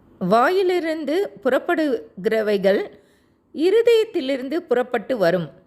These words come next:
அவைகளே மனுஷனை தீட்டுப்படுத்தும். எப்படி எனில், இருதயத்திலிருந்து பொல்லாத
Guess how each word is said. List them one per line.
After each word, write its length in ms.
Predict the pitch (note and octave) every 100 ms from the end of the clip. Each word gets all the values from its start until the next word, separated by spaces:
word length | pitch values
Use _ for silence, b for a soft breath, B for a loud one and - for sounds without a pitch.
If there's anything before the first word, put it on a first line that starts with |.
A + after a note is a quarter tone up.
| _
அவைகளே 520 | D#3+ D#3+ G#3 A3 A3 F#4+ F#3+
மனுஷனை 440 | F#3+ A#3+ D4 A#3+ G4 -
தீட்டுப்படுத்தும். 800 | C#4+ B3+ - G3+ A3 C#4 - F3+ C#3+ B B B -
எப்படி 440 | B3 B3+ A#4+ A#4+
எனில், 380 | F4+ A3 A3 E4+ - b b _
இருதயத்திலிருந்து 1000 | D4+ F4+ A4 A#4 A#4 A#4 D#4+ D4 D4 C#4+
பொல்லாத 640 | D#4+ A#3 A#3+ C#4 E4 F#4+